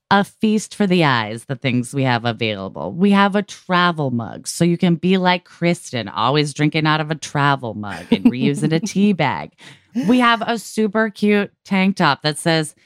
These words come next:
Speaker 1: "Just fine," 'cause that's what we are. We're just fine. <laughs> And of course, Kristen, a collection of ours would not be complete without something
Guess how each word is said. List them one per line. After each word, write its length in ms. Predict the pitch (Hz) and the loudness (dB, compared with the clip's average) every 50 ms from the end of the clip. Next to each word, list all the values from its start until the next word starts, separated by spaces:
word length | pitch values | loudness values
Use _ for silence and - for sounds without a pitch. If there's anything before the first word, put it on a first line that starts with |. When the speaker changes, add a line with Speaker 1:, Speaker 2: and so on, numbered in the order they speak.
| _ _ _ _ - | _ _ _ _ -6
Speaker 1:
"Just 360 | - 151 180 190 185 - - | 0 2 2 2 2 -2 -4
fine," 580 | - 190 190 185 190 185 175 151 131 120 110 - _ _ _ - | 0 0 2 2 2 0 0 0 -2 -4 -6 -10 _ _ _ -2
'cause 160 | - 269 240 | 0 0 2
that's 220 | - 320 302 294 - | 2 0 0 0 -2
what 100 | 302 277 | -2 0
we 120 | 277 269 | 2 2
are. 300 | 262 254 233 175 143 - _ _ _ _ | 2 2 0 0 -2 -4 _ _ _ _
We're 100 | - 269 | -2 -2
just 220 | 220 233 233 214 - | 0 0 -2 -2 -2
fine. 520 | 254 254 254 247 220 185 151 131 127 - - | 0 0 2 2 2 0 -2 -4 -4 0 2
<laughs> 1120 | 403 453 - - 480 - _ - 508 480 453 _ - 453 427 - _ - 226 - _ _ - | 2 2 2 0 -4 -6 _ -6 -8 -8 -8 _ -6 -8 -8 -8 _ -12 -12 -12 _ _ 0
And 280 | 190 185 180 180 190 - | 2 2 2 2 0 0
of 200 | 180 185 175 202 | -2 -2 -2 -2
course, 380 | - 190 180 165 165 160 - - - _ _ _ | -2 0 0 2 0 -2 -4 -10 -20 _ _ _
Kristen, 640 | - 196 180 165 156 - - 165 160 151 151 151 - _ _ - | -4 -2 -2 -2 -2 -4 -2 0 0 2 0 0 -4 _ _ -4
a 120 | - 185 | -4 -4
collection 400 | - - 214 202 196 175 190 190 | -2 0 -2 0 0 -2 -2 -2
of 120 | 190 175 165 | 0 2 2
ours 220 | 160 156 147 139 | 0 0 0 -2
would 140 | 156 151 147 | -4 -2 0
not 240 | 143 135 135 - - | 0 0 0 -2 -2
be 140 | 139 135 | -2 -2
complete 680 | - - 147 143 139 135 - - 156 156 147 147 - _ _ _ _ _ _ - | -2 0 0 0 0 0 0 0 0 0 0 0 -2 _ _ _ _ _ _ -2
without 420 | 202 220 - 226 226 240 247 - | 0 0 0 0 0 0 0 -2
something 640 | - - - 214 220 202 - - 220 208 208 190 | -4 -2 0 0 0 0 0 -2 0 0 0 -2